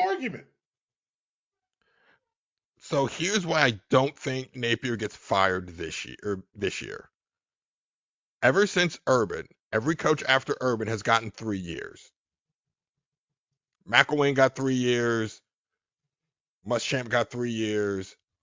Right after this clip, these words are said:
Speaker 2: Mullen got three years.
Speaker 1: I'm still convinced, uh, Muschamp was a, uh, was, was a mole.
Speaker 2: I mean,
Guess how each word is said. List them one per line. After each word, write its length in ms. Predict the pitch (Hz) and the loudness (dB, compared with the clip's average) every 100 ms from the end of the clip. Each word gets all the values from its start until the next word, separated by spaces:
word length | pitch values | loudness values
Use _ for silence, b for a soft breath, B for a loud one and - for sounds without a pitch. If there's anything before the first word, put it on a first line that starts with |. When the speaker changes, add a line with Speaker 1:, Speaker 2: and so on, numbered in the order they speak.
| _ | _
Speaker 2:
Mullen 440 | 104 110 107 101 | 4 8 8 8
got 200 | 87 82 | 4 0
three 220 | - 80 64 | -2 -10 -8
years. 400 | 60 50 50 - _ b b b | -8 -10 -14 -20 _ b b b
Speaker 1:
I'm 140 | - 170 | -10 -8
still 220 | - 190 | -6 -6
convinced, 400 | - 156 151 - _ | -6 -8 -10 -14 _
uh, 140 | 127 127 | -10 -6
Muschamp 540 | 131 127 - 120 113 | -6 -6 -6 -8 -6
was 200 | 117 107 | -8 -8
a, 220 | 104 104 | -8 -8
uh, 320 | 95 92 78 - - | -10 -12 -14 -16 -12
was, 200 | 104 - | -12 -12
was 140 | 98 | -16
a 40 | |
mole. 340 | 98 90 - - _ _ _ _ _ _ _ _ _ _ _ _ _ _ _ _ _ | -16 -16 -18 -20 _ _ _ _ _ _ _ _ _ _ _ _ _ _ _ _ _
Speaker 2:
I 120 | 110 120 | 4 6
mean, 500 | 127 123 110 95 | 6 6 6 2